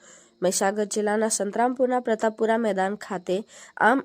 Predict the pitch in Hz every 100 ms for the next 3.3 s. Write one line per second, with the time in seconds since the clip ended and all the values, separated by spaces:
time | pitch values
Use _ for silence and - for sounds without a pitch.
0 | 240 220 214 220 220 190 226 208 202 202
1 | 208 202 190 196 220 233 220 226 214 214
2 | 196 185 185 - 180 196 180 180 175 202
3 | 226 - 185